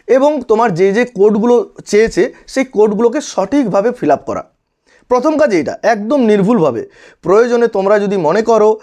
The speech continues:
যে একটা পেন্সিল নিয়ে যাবে, তো পেন্সিল নিয়ে যেতে পারো। এই জন্যই পেন্সিলটা নিয়ে যেতে বলছি যে যখন তুমি নাম পুট করবে না, তোমার নামটা যখন ওএমআর শিটে লিখবে,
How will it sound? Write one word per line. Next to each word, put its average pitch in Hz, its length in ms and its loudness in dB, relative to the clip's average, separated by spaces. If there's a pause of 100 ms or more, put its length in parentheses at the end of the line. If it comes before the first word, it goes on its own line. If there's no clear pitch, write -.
(160)
যে 190 260 -2
একটা 226 440 0 (320)
পেন্সিল 294 380 2
নিয়ে 190 240 2
যাবে, 110 200 -2 (220)
তো 254 80 -4
পেন্সিল 226 500 0
নিয়ে 190 200 2
যেতে 233 180 2
পারো। 226 280 0 (160)
এই 220 120 2
জন্যই 277 280 0
পেন্সিলটা 233 440 0
নিয়ে 214 160 0
যেতে 214 160 0
বলছি 214 440 0 (300)
যে 214 200 2 (360)
যখন 208 280 0
তুমি 277 180 2
নাম 190 300 0
পুট 254 240 -6
করবে 185 260 0
না, 240 180 -2
তোমার 208 200 -2
নামটা 196 360 0
যখন 214 240 0
ওএমআর 185 300 2
শিটে 208 240 -4
লিখবে, 185 400 0